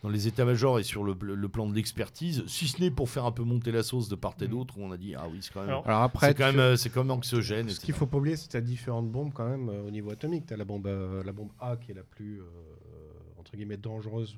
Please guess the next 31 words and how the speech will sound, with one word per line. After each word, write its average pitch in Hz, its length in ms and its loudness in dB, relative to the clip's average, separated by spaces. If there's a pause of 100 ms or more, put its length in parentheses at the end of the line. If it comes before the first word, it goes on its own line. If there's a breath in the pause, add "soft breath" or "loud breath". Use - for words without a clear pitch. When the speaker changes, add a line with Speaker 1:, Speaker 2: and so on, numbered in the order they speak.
Speaker 3:
pour, 95 300 -8
euh, 87 220 -6 (460 loud breath)
Speaker 2:
Mais 123 100 -4
c'est 120 60 0
Speaker 3:
l'environnement. 135 560 2 (220)
Speaker 1:
Oui. 107 160 0
Speaker 2:
Voilà. 123 280 -2 (440 loud breath)
Speaker 3:
Tu 113 140 2
as 107 40 6
la 110 100 4
bombe 117 200 4
à 110 60 6
hydrogène 120 500 4
qui 117 100 -4
est 98 40 -2
nettement 113 460 0
moins 113 220 -4
radioactive, 107 480 -8 (340)
Speaker 1:
Mm. 92 120 -6 (220)
Speaker 3:
qui - 120 -20
fait - 120 -4
énormément 104 240 0
de 101 180 -4
dommages. 131 420 2 (380 soft breath)
Et 104 80 -2
après, 117 380 2
t'as 98 260 -2
la 95 80 -2
bombe 98 180 -4
à 104 40 2
neutrons. 127 280 0